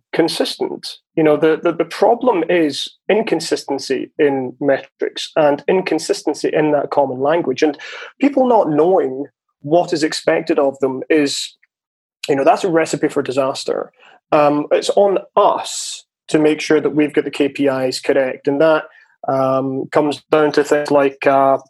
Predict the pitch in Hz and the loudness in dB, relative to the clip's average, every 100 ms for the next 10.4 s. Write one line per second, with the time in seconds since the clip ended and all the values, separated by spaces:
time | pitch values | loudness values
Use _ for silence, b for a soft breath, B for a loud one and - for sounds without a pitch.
0 | - B B B - 135 123 139 135 135 | -18 B B B -2 -2 -2 -2 -2 -2
1 | - 165 - - 135 123 127 151 170 170 | 0 0 0 -6 -8 -10 -6 0 2 2
2 | 135 135 - 143 160 156 147 - - - | 0 -2 -4 0 2 2 0 -4 -6 0
3 | 180 190 185 165 - 127 117 - 160 156 | 2 4 2 0 -2 -2 -4 -6 -2 0
4 | 170 170 185 - 170 170 170 147 143 - | 2 4 4 4 2 2 2 0 0 -2
5 | 160 143 143 143 135 131 127 - 135 131 | 0 0 2 2 2 -2 -6 -4 -2 -2
6 | - 151 139 143 135 139 - 147 131 123 | 0 0 0 -2 0 0 0 -4 -4 -2
7 | 135 135 135 135 - 135 143 147 151 151 | -2 -2 0 0 0 -2 0 2 2 2
8 | 139 - B B B B - 185 - - | -4 -4 B B B B 2 2 2 0
9 | 151 139 170 196 196 170 165 147 - 156 | 0 0 -2 0 0 0 0 -2 -4 -4
10 | 165 160 143 | -2 -2 0